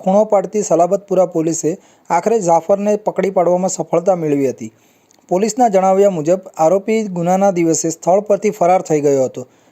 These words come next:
અને લાંબા સમયથી છુપાઈને રહેતો હતો. તેની શોધ માટે એક વિશેષ ટીમની રચના કરવામાં આવી હતી. હાલ પોલીસે આરોપી જાફરને ઘટના સ્થળે લઈ જઈ રિકન્સ્ટ્રક્શન કર્યું હતું, જેથી સમગ્ર ઘટનાક્રમની સચોટ વિગતો મળી શકે.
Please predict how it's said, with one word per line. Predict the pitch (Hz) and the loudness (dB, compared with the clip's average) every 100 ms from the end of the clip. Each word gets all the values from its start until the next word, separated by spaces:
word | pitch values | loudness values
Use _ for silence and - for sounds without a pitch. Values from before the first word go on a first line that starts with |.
| - | -8
અને | 180 190 | -2 0
લાંબા | 165 190 220 | 0 0 0
સમયથી | 202 208 208 - | 0 -2 -2 -8
છુપાઈને | - 180 185 180 | -4 -2 0 2
રહેતો | 143 131 139 | 0 0 -2
હતો. | 113 127 - _ _ _ - | -4 -10 -20 _ _ _ -4
તેની | 185 190 | -2 -2
શોધ | 196 202 208 | 0 0 2
માટે | 214 214 | 0 2
એક | 202 180 165 | 0 -4 -6
વિશેષ | 160 214 214 | -2 0 -2
ટીમની | 220 196 202 | -2 0 0
રચના | 185 - 190 | 0 -2 -4
કરવામાં | 185 185 190 196 | 0 0 2 2
આવી | 165 147 127 | 2 0 -2
હતી. | 123 113 _ _ _ - | -4 -16 _ _ _ -2
હાલ | 170 208 | -2 0
પોલીસે | 208 202 202 220 214 | 0 0 0 2 2
આરોપી | 170 190 185 196 | 2 2 0 0
જાફરને | 170 151 - 196 190 | 2 0 0 -2 -2
ઘટના | 143 - 196 | -2 0 0
સ્થળે | - 190 190 | 0 0 2
લઈ | 165 170 | 2 0
જઈ | 151 170 220 _ _ 156 | 2 0 -2 _ _ -2
રિકન્સ્ટ્રક્શન | 196 214 185 202 - 208 190 | 0 0 2 0 0 -4 0
કર્યું | 156 160 131 | 0 2 2
હતું, | - 170 - _ _ | 0 -6 -6 _ _
જેથી | - 165 220 196 | -4 -2 -2 0
સમગ્ર | 196 214 226 | 0 2 2
ઘટનાક્રમની | 180 160 196 190 180 180 170 | 0 0 -2 0 -2 -2 -2
સચોટ | 175 208 202 170 | -2 0 0 0
વિગતો | 165 170 185 | 0 2 2
મળી | 151 147 | 2 0
શકે. | 123 120 | -4 -8